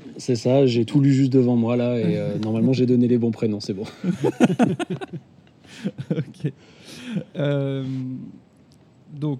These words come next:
Speaker 2: t'as toujours voulu être papa, et, hum, par rapport à ça, à quel
Speaker 1: Ouais.
Speaker 2: moment, euh, sou-, c'est une question qu'on pose souvent, et c'est une double question.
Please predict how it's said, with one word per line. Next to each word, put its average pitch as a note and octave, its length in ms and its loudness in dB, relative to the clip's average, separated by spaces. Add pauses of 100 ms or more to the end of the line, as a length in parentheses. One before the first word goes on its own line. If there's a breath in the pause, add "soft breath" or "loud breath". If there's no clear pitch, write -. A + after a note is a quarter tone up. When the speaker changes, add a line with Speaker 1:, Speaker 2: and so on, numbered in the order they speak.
Speaker 2:
t'as C3 140 -8
toujours C3+ 260 -8
voulu B2+ 240 -8
être B2 180 -12
papa, F#3+ 480 -6
et, D3+ 300 0
hum, C#3+ 200 -2 (200)
par D3+ 120 -4
rapport D3+ 260 -4
à D3 80 -2
ça, G3 280 -6
à C#3+ 80 -2
quel G3+ 180 -4
Speaker 1:
Ouais. G3 60 -4
Speaker 2:
moment, F#3+ 340 -4 (680 loud breath)
euh, B2+ 380 -4
sou-, B2+ 240 -14
c'est C#3 100 -10
une C#3 100 -4
question C#3+ 280 -6
qu'on C3+ 140 -6
pose C#3 180 -4
souvent, E3+ 280 -6 (220)
et C3 460 -4
c'est C3+ 140 -8
une C#3+ 100 0
double D#3+ 260 -2
question. F#3 460 -6